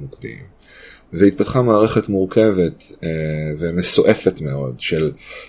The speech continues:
יחסי גומלין ופטרונאז' ויד רוחצת יד וזה, שהניע את גלגל-, גלגלי הכלכלה האיראנית ואת איראן בכלל. השאה החליט, מוחמד רזה שאה,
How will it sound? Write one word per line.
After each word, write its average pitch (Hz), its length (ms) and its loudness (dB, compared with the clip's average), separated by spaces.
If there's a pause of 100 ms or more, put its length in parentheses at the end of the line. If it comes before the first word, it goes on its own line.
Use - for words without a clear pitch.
(120)
יחסי 98 400 4
גומלין 95 560 2
ופטרונאז' 92 760 2 (160)
ויד 87 300 2
רוחצת 87 440 -4
יד 92 360 4
וזה, 82 500 -4
שהניע 143 520 0
את - 200 -10 (240)
גלגל-, 87 320 -2 (320)
גלגלי 101 460 6
הכלכלה 80 500 -2
האיראנית 78 400 -6
ואת 76 140 -8
איראן 76 220 -8
בכלל. 62 300 -12 (720)
השאה 170 340 6
החליט, 95 460 2
מוחמד 104 320 -4
רזה 90 200 -2
שאה, 67 240 -10